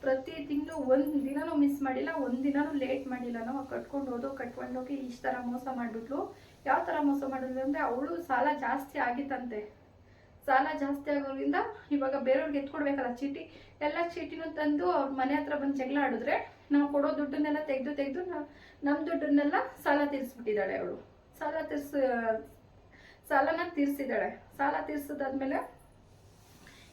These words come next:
ಇನ್ ನಮ್ಗೆಲ್ಲೇ ಕೊಡಕ್ ಅಮೌಂಟ್ ಇದೆ ಅಲ್ವಾ? ಅದು ಸಾಲ ಅಂದ್ರೆ ಬಡ್ಡಿಗಳ್ನ ಕಟ್ಕೊಂಡು ಹೋಗಿದ್ದಾಳೆ, ಅದು ಅಸ್ಲು ತೀರ್ಸಿಲ್ಲ ಅವಳು.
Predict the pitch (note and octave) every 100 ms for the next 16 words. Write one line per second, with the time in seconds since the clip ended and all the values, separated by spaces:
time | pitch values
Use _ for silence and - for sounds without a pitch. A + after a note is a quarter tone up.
0 | - D#4 D#4+ E4+ F4+ E4+ D#4 C#4+ C#4 C#4
1 | A#3+ A#3+ A#3 G#3+ G#3+ - - - - -
2 | A#3+ C4+ D4 C#4 - - - - G#3+ G#3+
3 | C#4+ C4 A3 A#3+ C#4+ C4+ C4+ D#4+ C4+ G#3
4 | G#3 D4 C#4+ D4+ D4+ D4 C#4 - C#4 C4
5 | C4 C4 C4 A3+ C#4 B3+ - C#4+ D4 C#4+
6 | C#4+ C#4+ C#4 C4 B3+ B3 A#3+ - -